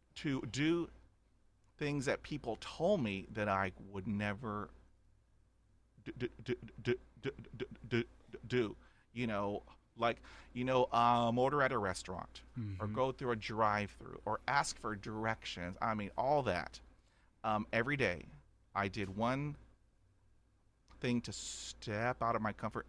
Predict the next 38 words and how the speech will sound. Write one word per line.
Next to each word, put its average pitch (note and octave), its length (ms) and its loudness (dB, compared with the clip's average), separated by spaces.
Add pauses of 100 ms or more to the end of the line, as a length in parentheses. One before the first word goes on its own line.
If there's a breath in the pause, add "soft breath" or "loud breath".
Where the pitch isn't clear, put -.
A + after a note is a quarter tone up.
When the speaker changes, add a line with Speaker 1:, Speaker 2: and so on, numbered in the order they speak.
Speaker 1:
z-, G#2 80 -12 (120)
z-, - 160 -8
z-, A#2+ 80 -6 (100)
zone. G#2 460 -2 (140)
And A#2+ 160 2
if A#2+ 140 2
I A#2+ 100 8
failed, D3 460 0 (380)
I A2+ 120 4
learned D#3+ 540 2 (260)
from E3 220 0
it, - 300 -2 (240)
Speaker 2:
Mm-hmm. A#2 300 -8 (140)
Speaker 1:
applied D3 680 -2 (240)
what C#3+ 220 0
I C3 140 2
learned C3+ 320 -2
to E3 140 -2
the D#3+ 140 0
next C3+ 380 -6
one. F2 260 -8 (460 soft breath)
And A2+ 120 2
then A2+ 300 2
if, A2+ 120 -2 (480)
if, A2+ 100 -2 (280)
if G#2+ 760 4
I A#2+ 100 4
got A#2+ 140 4
a A2 40 6
win, D3+ 400 2 (880)
I A2 60 -10
did G#2 140 0
my A2 80 2
happy G2+ 240 -4
dance. - 400 -12 (320 loud breath)
And A2 160 0
then G#2 260 0
win, C3+ 340 0